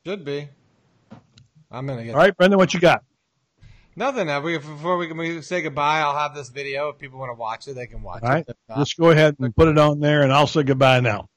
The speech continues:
Speaker 1: All right.
Speaker 2: Thanks, Brendan. Good job for putting it all together there. Thanks to Batesy, and thanks to Zach Alberti. We'll talk to you tomorrow. Tomorrow morning, Urban Meyer schedule. We'll find out for sure tonight, uh, for our eleven o'clock show. So check it out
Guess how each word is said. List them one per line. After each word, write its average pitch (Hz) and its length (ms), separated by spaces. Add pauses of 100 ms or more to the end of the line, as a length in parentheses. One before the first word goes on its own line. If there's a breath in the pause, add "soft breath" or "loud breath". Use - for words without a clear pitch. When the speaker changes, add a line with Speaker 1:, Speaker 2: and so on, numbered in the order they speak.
Speaker 1:
All 175 220
right. 156 80
Speaker 2:
Thanks, 156 200 (100)
Brendan. 147 240
Good 147 160
job 151 320
for 139 140
putting 139 280
it 139 80
all 139 140
together 120 340
there. 110 140
Thanks 135 260
to 143 120
Batesy, 139 440 (220 soft breath)
and 117 100
thanks 131 240
to 110 60
Zach 117 320
Alberti. 117 480
We'll 113 140
talk 147 240
to 139 80
you 127 60
tomorrow. 151 500 (380 soft breath)
Tomorrow 151 260
morning, 185 280
Urban 185 300
Meyer 185 540
schedule. 143 640
We'll 135 160
find 147 320
out 147 160
for 156 80
sure 165 220
tonight, 143 480 (260 soft breath)
uh, 127 160
for 151 200
our 135 120
eleven 156 260
o'clock 156 320
show. 147 360
So 113 220
check 165 200
it 175 80
out 139 160